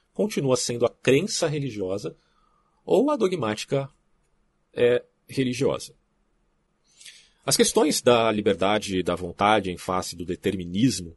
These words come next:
da natureza, que esse determinismo, quando a gente olha lá pra, pra esse período iluminista, né,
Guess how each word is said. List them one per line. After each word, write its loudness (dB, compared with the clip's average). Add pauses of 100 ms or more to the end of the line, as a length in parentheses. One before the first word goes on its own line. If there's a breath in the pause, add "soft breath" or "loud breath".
(140)
da -6
natureza, -6 (1400 soft breath)
que -10 (320)
esse -6
determinismo, -2 (420)
quando -10
a -2
gente -4
olha 4
lá 2
pra, -6 (220)
pra -6
esse -8
período -6 (1080)
iluminista, -6
né, -12